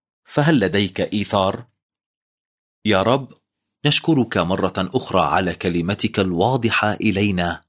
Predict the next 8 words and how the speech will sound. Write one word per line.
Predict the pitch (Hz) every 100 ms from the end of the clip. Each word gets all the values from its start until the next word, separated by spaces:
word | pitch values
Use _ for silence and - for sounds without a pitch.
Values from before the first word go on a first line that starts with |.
| -
عن | 92 87
المحبة. | 76 76 - 80 - - - _ _ _ _
فقد | - - 131 131 123
ابتدأنا | 113 - 110 123 120 104 92
نرى، | 95 80 76 - _ _ _
أو | 101 98 85 78
لقد | - 92 110 120 113
ابتدأت | 113 - 113 120 - -